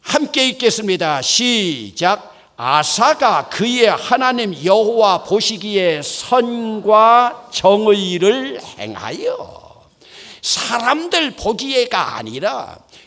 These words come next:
여호와 하나님 보시기에도 선과 정의를 행했다. 착한 일을 하고 정의로운 길을 걸어갔다. 이것은 통치자의 리더십의 철학입니다.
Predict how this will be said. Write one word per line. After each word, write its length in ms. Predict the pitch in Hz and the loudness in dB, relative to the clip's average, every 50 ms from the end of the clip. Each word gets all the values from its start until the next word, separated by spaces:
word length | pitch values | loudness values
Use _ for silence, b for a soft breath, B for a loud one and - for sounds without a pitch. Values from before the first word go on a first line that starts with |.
| B B | B B
여호와 600 | 180 214 214 214 208 196 269 311 320 302 294 247 | 2 4 6 6 6 8 8 8 8 6 6 4
하나님 580 | 196 - - - 277 302 285 285 277 254 220 - | 4 2 -2 -2 0 2 2 0 0 -4 -6 -8
보시기에도 920 | - - 190 247 - - - - - 254 233 220 214 202 - 202 185 170 165 | -6 -4 -2 -2 0 -2 -4 -4 -4 0 0 0 0 0 -2 -4 -6 -4 -4
선과 960 | 156 - - - - 285 277 262 262 269 269 247 254 240 226 208 190 180 - | -4 -6 -4 -4 -4 -4 -4 -4 -4 -6 -6 -4 0 2 2 2 0 -2 -4
정의를 840 | - - - - 180 175 196 233 277 269 262 247 214 208 180 131 110 - | -6 -4 -2 0 0 0 0 0 -4 -6 -6 -4 -4 -4 -4 -6 -10 -12
행했다. 720 | - 110 117 110 135 156 170 - - - 143 95 85 87 - B B B B B B B B B | -12 -12 -12 -10 -10 -10 -10 -12 -12 -12 -12 -12 -14 -16 -20 B B B B B B B B B
착한 500 | - - - 269 - - - - 339 330 | -4 -4 -4 -4 -4 -2 -2 -2 -2 -2
일을 280 | 339 302 254 202 156 | -2 -2 -2 -2 -2
하고 840 | 131 - - 117 104 - 113 120 139 156 196 226 214 196 135 110 - B B B B B | -6 -10 -10 -12 -12 -10 -8 -6 -4 -2 -2 -2 -2 -4 -6 -8 -12 B B B B B
정의로운 840 | - - - - 147 202 233 254 285 294 320 294 277 254 220 196 175 | -10 -8 -4 0 0 2 2 2 2 2 2 2 0 0 0 -4 -6
길을 340 | - - 226 226 233 196 165 | -6 -6 -6 -6 -8 -8 -8
걸어갔다. 520 | - - 180 220 240 247 240 - 214 180 | -6 -6 -6 -4 -6 -8 -10 -8 -10 -10
이것은 720 | 131 127 160 208 233 269 220 - - 175 214 240 226 175 B B B B B B - | -10 -10 -12 -10 -8 -8 -8 -8 -8 -8 -8 -8 -8 -12 B B B B B B -16
통치자의 960 | - - 277 302 370 330 - - 294 302 - - 254 262 247 202 180 135 123 | -14 -12 -10 -12 -8 -6 -4 -4 -4 -4 -6 -8 -8 -6 -8 -8 -8 -8 -10
리더십의 800 | 120 151 185 208 247 254 254 254 - 277 - 226 202 151 - - | -10 -10 -8 -4 -2 -2 -2 -2 -4 -6 -6 -8 -8 -10 -12 -8
철학입니다. 920 | - - - - - 320 302 339 - 320 320 302 233 - - - - - | -4 -4 -4 -4 -4 -8 -8 -8 -10 -12 -12 -12 -14 -14 -16 -18 -20 -20